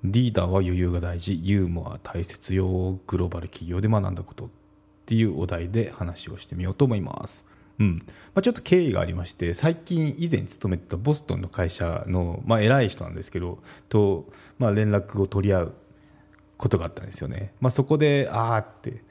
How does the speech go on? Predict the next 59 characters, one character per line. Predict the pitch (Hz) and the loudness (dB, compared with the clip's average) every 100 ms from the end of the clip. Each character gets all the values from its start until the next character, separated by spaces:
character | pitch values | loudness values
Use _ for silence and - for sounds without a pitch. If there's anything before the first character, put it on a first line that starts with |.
| - - - _ _ - | -20 -20 -20 _ _ -2
懐 | 98 - | 0 0
か | - | -6
し | - 107 | 0 0
い | |
な、 | 85 | 0
こ | 95 | -2
の | 90 | -4
感 | 85 82 | -4 -6
じ | 78 | -10
っ | |
て | - 87 | -8 -2
い | 90 | 0
う | - 104 - - _ - | 2 0 -2 -20 _ -4
の | 104 92 | 2 2
を | 87 - - - - - | 0 -6 -14 -20 -20 0
感 | - 95 | 2 4
じ | 87 | 2
た | 95 | 0
の | 87 | 0
で、 | 82 - | -6 -6
ま | 107 101 | 0 0
あ、 | |
そ | 87 98 | 0 -2
こ | 98 | -2
で | |
シ | 92 98 | 0 -2
ェ | - | -4
ア | |
し | - | -10
よ | 85 | -10
う | |
か | - | -6
な | 87 87 | -6 -6
と | |
思 | 87 | -8
っ | - | -10
た | - | -12
ん | |
で | 95 | -12
す | - | -10
ね。 | 107 | -4
ま | 151 | -4
あ、 | - - | -6 -10
ち | - | -6
ょ | |
っ | 143 | -4
と | |
し | 151 | -4
た | 143 | -6
ト | - 143 | 0 2
ラ | 143 | 2
ブ | 110 | 0
ル | |
が | 85 | -4
あ | 85 | -6
っ | |
て、 | - 98 | -6 -2
ま | 120 117 50 - | 0 0 -4 -10
あ、 | - | -18